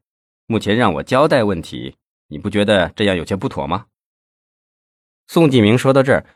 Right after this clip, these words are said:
用目光扫视了一下众人，平静而严肃地又说：“我知道大家此行的目的，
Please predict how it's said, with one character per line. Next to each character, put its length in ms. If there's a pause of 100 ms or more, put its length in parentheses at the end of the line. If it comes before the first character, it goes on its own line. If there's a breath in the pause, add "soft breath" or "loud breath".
用 180
目 180
光 240
扫 300
视 140
了 80
一 40
下 160
众 220
人， 180 (580)
平 300
静 280 (160)
而 100
严 240
肃 160
地 220
又 160
说 260 (1500)
：“我 160
知 140
道 120
大 160
家 220
此 180
行 160
的 60
目 220
的， 240